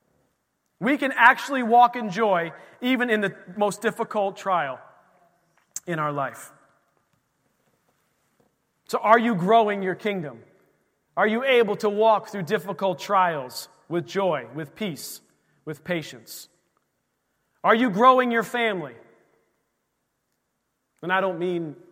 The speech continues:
numerically. We took that verse literally, just in case you were not quite sure, you know, multiply, yeah.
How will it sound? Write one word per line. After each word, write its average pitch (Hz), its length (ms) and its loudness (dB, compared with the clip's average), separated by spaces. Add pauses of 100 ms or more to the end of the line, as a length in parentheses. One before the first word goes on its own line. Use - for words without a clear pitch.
numerically. 160 800 -6 (2000)
We 180 140 -6
took 196 220 -4
that 175 160 2
verse 156 240 -8
literally, 135 500 -8
just 156 240 -14
in 156 80 -10
case 170 260 -6
you 165 100 -8
were 147 360 -10 (520)
not 165 220 -4
quite 160 280 -4
sure, 160 360 -8
you 156 120 -12
know, 143 280 -10 (240)
multiply, 143 800 -10
yeah. 120 220 -14